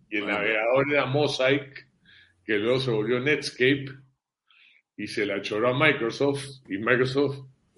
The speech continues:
Speaker 1: Netscape tenías que comprarlo, y Microsoft sacó Internet Explorer gratis en todos los Windows y quebró Netscape.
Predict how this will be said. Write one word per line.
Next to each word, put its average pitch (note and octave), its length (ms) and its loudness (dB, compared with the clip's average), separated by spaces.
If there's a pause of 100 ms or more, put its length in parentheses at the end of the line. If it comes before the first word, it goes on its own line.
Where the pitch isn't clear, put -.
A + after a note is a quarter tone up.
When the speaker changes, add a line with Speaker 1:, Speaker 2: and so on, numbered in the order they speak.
(100)
Speaker 1:
Netscape C3 480 0
tenías A#2+ 320 -4
que B2 100 -2
comprarlo, G#2 640 -2 (800)
y G2+ 60 -8
Microsoft A#2+ 600 2
sacó B2 380 2
Internet C3 480 2
Explorer A#2+ 840 0
gratis A2 800 -2
en F#2+ 120 -14
todos G#2+ 240 -2
los G2 120 -4
Windows G2+ 560 -4
y - 100 -20
quebró E2+ 300 -4
Netscape. - 460 -8